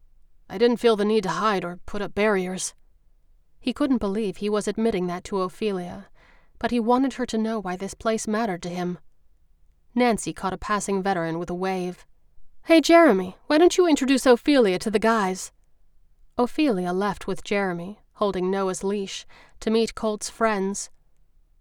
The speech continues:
"So, let's hear it." Nancy looked at him expectantly. "Hear what?" "Admit it. I was right. You took my advice and got back into the game. And damn, honey, you did good.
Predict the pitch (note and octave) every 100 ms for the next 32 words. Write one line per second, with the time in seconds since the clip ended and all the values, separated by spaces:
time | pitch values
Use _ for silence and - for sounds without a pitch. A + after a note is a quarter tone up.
0 | _ _ - B3+ B3+ D4 C4 - D4 G#3+
1 | C4 - _ _ - _ _ _ A3+ A3
2 | F#3+ F#3+ F#3+ F#3 F#3 G3 F#3+ - G#3 -
3 | F3+ G3 F3+ - - - _ _ _ _
4 | _ _ F#3+ F#3 G#3+ G3+ - - - _
5 | _ _ _ _ _ B3+ A#3 B3 G3+ -
6 | - - _ A3 G3+ F#3 F#3+ G#3+ E3+ -
7 | - - - - - B3+ C#4+ A#3+ A3+ G3+
8 | G#3 A#3+ A#3 G#3 G#3 G3+ G#3 G3 F#3+ F#3
9 | A3 F#3 F#3+ - _ _ _ - D#3+ A3
10 | A#3+ G#3 G3+ A3 G#3+ A#3 G#3 F#3 G#3 G#3+
11 | F#3